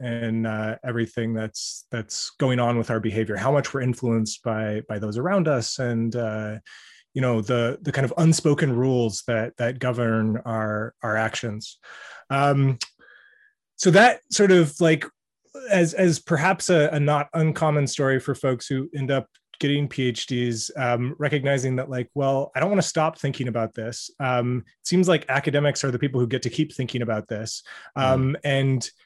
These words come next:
Speaker 1: in order to kinda sell yourself to academia, you definitely need to be, um, confident that, uh,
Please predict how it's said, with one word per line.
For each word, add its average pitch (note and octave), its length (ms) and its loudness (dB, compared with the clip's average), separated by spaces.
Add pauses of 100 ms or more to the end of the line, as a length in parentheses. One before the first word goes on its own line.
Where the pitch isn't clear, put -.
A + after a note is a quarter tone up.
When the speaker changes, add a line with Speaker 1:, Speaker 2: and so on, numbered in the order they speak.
Speaker 1:
in D#3+ 60 2
order F3 140 8
to D#3 60 4
kinda D#3 180 4
sell E3+ 200 4
yourself E3+ 320 4
to D#3 80 2
academia, C#3 460 2
you B2 140 2
definitely D#3 320 4
need C3+ 180 2
to B2 80 -2
be, B2 480 2
um, A#2 480 0 (240)
confident E3 460 4
that, C3+ 320 2
uh, A#2+ 320 2